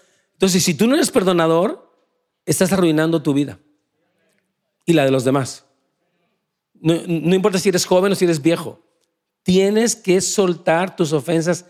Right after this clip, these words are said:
ya. Porque si no, estás destruyéndote.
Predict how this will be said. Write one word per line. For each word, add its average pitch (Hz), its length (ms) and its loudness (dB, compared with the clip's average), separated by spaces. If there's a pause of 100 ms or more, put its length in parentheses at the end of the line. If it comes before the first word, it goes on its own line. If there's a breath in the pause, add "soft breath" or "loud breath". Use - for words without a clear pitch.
(120)
ya. 131 560 -2 (1800)
Porque 151 240 -2
si 165 200 0
no, 180 360 0 (200)
estás 180 320 0
destruyéndote. 202 840 -2